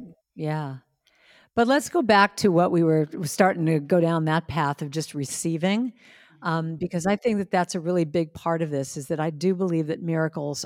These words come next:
are around us all the time, and meeting people and having new adventures to play. But we have to be willing to be open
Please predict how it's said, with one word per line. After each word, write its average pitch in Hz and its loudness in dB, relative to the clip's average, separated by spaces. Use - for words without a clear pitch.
are 156 0
around 147 0
us 139 -4
all 151 -4
the 147 -6
time, 147 -2
and 143 0
meeting 160 0
people 160 -2
and 151 -4
having 160 -2
new 185 2
adventures 165 0
to - -4
play. 165 -2
But 208 4
we 190 2
have 208 2
to 220 -4
be 180 0
willing 196 2
to 165 -6
be 160 -2
open 180 -4